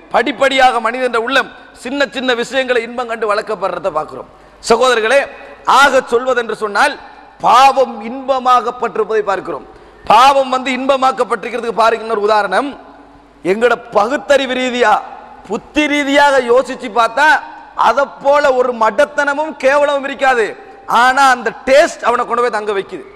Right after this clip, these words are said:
அந்த taste என்ன செய்யுது? அவனை கொண்டு போய் அங்கு வைக்குது. இந்த மகரிபுக்கு போற வீடுகள்ல வந்து பெண்கள், முதியவர்கள்லாம் சேர்ந்து நாடகம் பார்க்கறத பார்க்கிறோம்.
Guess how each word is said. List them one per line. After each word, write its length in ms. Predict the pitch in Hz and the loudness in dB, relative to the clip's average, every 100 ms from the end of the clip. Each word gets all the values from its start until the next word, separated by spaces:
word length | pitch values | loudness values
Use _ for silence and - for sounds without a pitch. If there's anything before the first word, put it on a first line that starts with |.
| - - - _ _ _ - | -20 -20 -20 _ _ _ -2
அந்த 120 | 214 220 | 0 2
taste 300 | 233 269 262 254 | 2 2 2 -2
என்ன 80 | |
செய்யுது? 320 | 233 233 233 302 254 - - | 2 2 2 0 -2 -8 -2
அவனை 240 | 190 269 254 | 0 2 0
கொண்டு 220 | 254 254 | -2 0
போய் 160 | 262 | 0
அங்கு 200 | 233 226 | -2 -2
வைக்குது. 260 | 208 190 151 - - - | -2 -4 -10 -12 -20 -2
இந்த 100 | 240 220 | -2 0
மகரிபுக்கு 480 | 220 262 285 262 214 214 | -2 0 -2 -4 -6 0
போற 160 | 262 | 0
வீடுகள்ல 580 | 226 262 277 269 247 240 | 0 -2 -2 -2 0 -2
வந்து 260 | 247 269 233 147 - - - | -4 -4 -4 -6 -16 -16 -2
பெண்கள், 500 | 240 285 269 262 226 - - - 180 | 0 0 -2 -2 -2 -6 -16 -16 -6
முதியவர்கள்லாம் 680 | 254 294 277 269 254 247 214 | -2 0 2 2 2 0 0
சேர்ந்து 200 | 262 262 233 | -2 0 0
நாடகம் 340 | 254 277 247 | 2 0 2
பார்க்கறத 320 | 233 214 220 | 0 0 -6
பார்க்கிறோம். 380 | 196 180 143 - | -2 -4 -4 -20